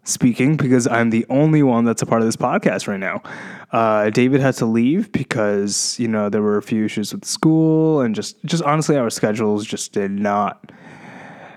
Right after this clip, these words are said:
mix at all. So it would have been incredibly difficult to plan out a day to record some podcasts. And honestly, like, recording more than,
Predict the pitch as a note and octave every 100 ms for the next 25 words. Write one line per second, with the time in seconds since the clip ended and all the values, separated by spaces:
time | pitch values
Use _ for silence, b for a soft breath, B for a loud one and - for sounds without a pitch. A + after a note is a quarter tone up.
0 | B A2 A2 G2+ - - - A#2 G#2+ -
1 | _ A2 A2 F2+ E2+ G#2 - B2 B2+ C#3
2 | C3 A2+ G#2+ - A#2+ A#2 - - - D3
3 | D3 C#3 A#2+ A#2 A2 G#2+ A2 G2+ - -
4 | G#2+ G2+ G2 - B B B B B B
5 | B _ - C3+ B2+ B2 A2+ A2 A2 A2
6 | A2 G#2+ - A2+ A#2 G#2 G#2+ G#2 - A2
7 | G#2 G#2 A2+ A2 A#2+ A2+ - A#2+ G#2+ A#2
8 | A#2+ G3 G3+ D#3+ C#3 C#3 B2+ A2+ G#2+